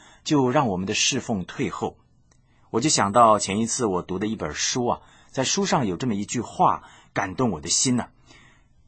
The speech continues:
这句话是这样说，他说：“神呼召我们去服侍呢，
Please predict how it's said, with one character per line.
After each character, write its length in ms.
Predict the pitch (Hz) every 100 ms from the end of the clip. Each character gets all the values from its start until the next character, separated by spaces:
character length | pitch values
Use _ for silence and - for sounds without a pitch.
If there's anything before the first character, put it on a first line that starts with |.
| -
这 120 | 247
句 80 | 220
话 160 | 196
是 80 | 165
这 100 | 196
样 140 | 170
说， 260 | 117 - 127
他 120 | 170
说 120 | 190 208
：“神 440 | - - 127 175
呼 240 | 190 - 233
召 180 | 220
我 140 | 220 98
们 100 | 90
去 120 | -
服 380 | - - 85 95
侍 340 | - - 170
呢， 140 | -